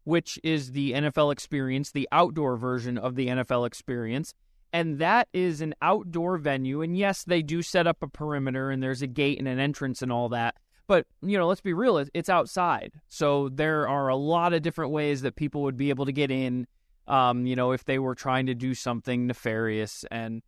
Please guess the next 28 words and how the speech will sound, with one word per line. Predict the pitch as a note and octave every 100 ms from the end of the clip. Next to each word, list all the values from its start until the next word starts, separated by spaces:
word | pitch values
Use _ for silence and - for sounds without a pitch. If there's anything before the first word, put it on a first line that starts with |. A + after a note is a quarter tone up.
| _ _ -
you | E3
know, | E3+ F3
it | E3+
was | E3+ C#3+
really | E3+ F#3 E3 D3+ - _
the | -
large | D3 C#3 D3 D3 C3+ -
police | D3 D3 C#3
presence | - D3 C#3 C3 B2+ -
there | C3 B2+ B2
all | - B2+ B2
weekend | A#2+ D#3+ - B2 A2 A#2 G#2+
that | A#2 A#2 -
has | - A#2+ A2
been, | A2 A#2+ A#2 A2+ - _ _ _
you | D#3
know, | C#3+
helping | A#2+ D#3+ - D3+
it | C3+ - - C3
be | C3 C3
a | B2+
successful | - C3 - - C#3 - C#3 A#2+ - _ _ _
event. | C#3+ C3 D#3+ B2 - - _ _ _ _ -
Uh, | D3 D3 D3
so | D3+ A3 G#3+ G3 - -
in | G3+ G3
that | A#3 D4
regard, | G3+ F3 D#3 C#3 C3+ C#3+